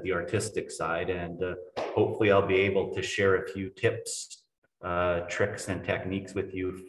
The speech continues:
when you're developing, uh, a submission. And this is gonna be primarily focused on applying for galleries in the public realm, uh, artist-run centers, uh,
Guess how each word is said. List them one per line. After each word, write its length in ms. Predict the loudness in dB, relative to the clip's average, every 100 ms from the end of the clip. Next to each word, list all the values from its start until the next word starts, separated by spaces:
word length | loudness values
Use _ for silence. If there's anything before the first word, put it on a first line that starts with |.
| -8
when 120 | -4 0
you're 160 | 2
developing, 760 | 2 2 2 0 -2 -6 -6 -12 _ _ _ -20 _ _ -4
uh, 320 | -2 0 0
a 80 | -2
submission. 560 | -2 -4 -2 -4 -4 -10 _ _ _ -20 0
And 80 | 4
this 120 | 4
is 80 | 4
gonna 160 | 6 6
be 100 | 4
primarily 640 | 4 4 6 8 8 8
focused 500 | 4 0 0 -2 -2
on 160 | -2 -2
applying 720 | -2 0 0 0 -2 -4 -6
for 540 | -2 2 4 2 0 -8 -16 _
galleries 540 | 2 4 4 2 2 -2
in 140 | -4
the 80 | -4
public 380 | -2 2 2 4
realm, 360 | 2 2 -4 -10 -18 _ _ _ _ -6
uh, 200 | -2 -2 4
artist-run 500 | 4 4 0 2 2
centers, 680 | 2 -2 0 0 0 -2 -2
uh, 220 | -2 -2